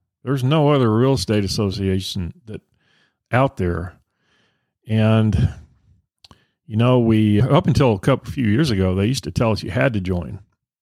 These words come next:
Well, now they can't say that anymore. They can't force you to join. But all the contracts that are available that realtors use come from the N A R. They come through their organization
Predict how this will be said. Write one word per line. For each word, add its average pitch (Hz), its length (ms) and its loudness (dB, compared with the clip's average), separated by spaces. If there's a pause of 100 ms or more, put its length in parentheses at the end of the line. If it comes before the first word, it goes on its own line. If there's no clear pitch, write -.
(440)
Well, 110 80 -4
now 127 140 2
they 120 100 2
can't 113 220 -6
say - 220 0
that 113 180 2
anymore. 98 300 -10
They 101 100 -20
can't - 300 -6 (1080)
force 151 300 0
you 98 80 -2
to 92 100 0
join. 95 440 -4 (280)
But 104 560 0 (1500)
all 135 140 4
the 120 60 2
contracts 127 560 0
that 113 100 -2
are 107 120 2
available 98 520 0 (1600)
that - 120 -12
realtors 127 400 2
use 156 360 0 (800)
come 113 220 0
from 110 160 0
the 95 80 2
N 92 160 0
A 87 160 0
R. 80 320 -6 (180)
They 95 80 -10
come 113 200 -2
through 101 220 0
their 107 240 2
organization 92 800 0